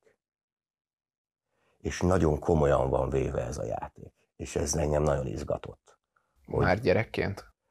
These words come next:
Speaker 1: Hát kamaszként, igen. Hogy, hogy hogy van ez, hogy egyébként tulajdonképpen az van, hogy fölmennek és úgy csinálnak, mintha,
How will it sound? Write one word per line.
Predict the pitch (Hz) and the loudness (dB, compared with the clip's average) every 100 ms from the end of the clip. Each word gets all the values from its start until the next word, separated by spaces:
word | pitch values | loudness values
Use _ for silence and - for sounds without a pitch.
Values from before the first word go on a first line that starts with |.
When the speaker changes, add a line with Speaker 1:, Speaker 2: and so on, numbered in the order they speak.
| - | -8
Speaker 1:
Hát | - - | -4 0
kamaszként, | - 69 - - - - - | 2 2 0 -4 -6 -8 -4
igen. | - - - | -2 -2 -4
Hogy, | - 73 76 - - - | -4 -4 -4 -10 -14 -4
hogy | 85 | 0
hogy | - 175 | 4 4
van | 92 80 | 6 6
ez, | 78 71 - | 6 4 0
hogy | 78 76 | 2 2
egyébként | 92 95 92 104 | 4 2 2 2
tulajdonképpen | 113 107 104 113 - 123 | 2 2 2 0 2 2
az | 101 82 | 4 4
van, | 87 85 | 4 4
hogy | 85 85 - | 4 2 -4
fölmennek | - - 110 107 85 80 | -16 2 4 6 4 4
és | 80 73 | 0 -2
úgy | 71 | -4
csinálnak, | - 73 69 - - | -4 -2 -2 -4 -8
mintha, | - - - - | -12 -12 -10 -10